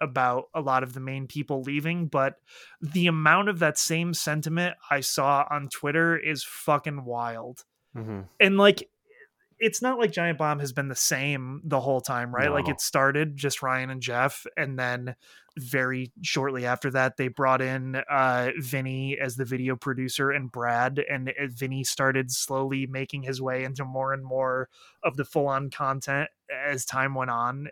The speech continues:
Speaker 1: and then he was one of the main guys, and 'cause everybody fucking loved him, because he's just the most genuine,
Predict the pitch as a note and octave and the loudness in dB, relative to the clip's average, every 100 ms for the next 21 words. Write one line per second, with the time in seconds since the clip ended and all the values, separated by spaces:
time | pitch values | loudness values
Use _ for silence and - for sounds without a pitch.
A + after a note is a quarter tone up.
0 | C#3 C3+ B2+ B2 B2 C3 B2 B2+ - C#3 | -8 -6 -6 -6 -8 -8 -6 -6 -6 -4
1 | C3+ C3 C3 B2+ B2+ C3 B2 B2 C3 C3+ | -4 -2 -4 -4 -4 -2 2 2 2 -4
2 | A#2+ B2+ B2 C3 C3+ B2 - C3+ C#3 B2 | -10 -8 -4 -2 -2 -6 -4 -4 -2 -6
3 | A#2+ A#2+ C#3+ C#3+ - A#2 A#2 C3+ - _ | -2 2 2 0 -8 -8 -8 -10 -12 _
4 | - _ C#3 - B2+ C3+ B2 C3+ D3 C3+ | -20 _ -6 -2 -2 -2 -4 -4 -2 -2
5 | C3 - C3+ C3+ C#3 C3+ C3 C3 | -2 -2 -4 -2 -2 -2 -4 -6